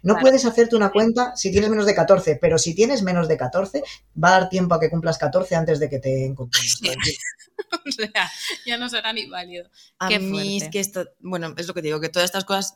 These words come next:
Speaker 3: al final, yo entiendo que la plataforma lo que quiere es usuarios, con lo cual nunca van a limitar ni te van a decir,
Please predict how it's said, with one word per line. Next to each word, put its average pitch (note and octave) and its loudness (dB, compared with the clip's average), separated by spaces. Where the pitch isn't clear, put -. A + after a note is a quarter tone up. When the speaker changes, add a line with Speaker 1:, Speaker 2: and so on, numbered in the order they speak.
Speaker 3:
al E3 -8
final, E3+ -2
yo F3+ -6
entiendo F3+ -6
que D#3+ -6
la D3+ -4
plataforma D#3 -6
lo D3 -4
que C#3+ -4
quiere D3+ -6
es C#3 -10
usuarios, E3 -6
con D3 -10
lo C#3 -6
cual C#3 -6
nunca D3 -4
van C#3 -2
a C#3 -2
limitar D3 -4
ni C3 -8
te B2+ -12
van C3+ -4
a C#3 0
decir, C3+ -8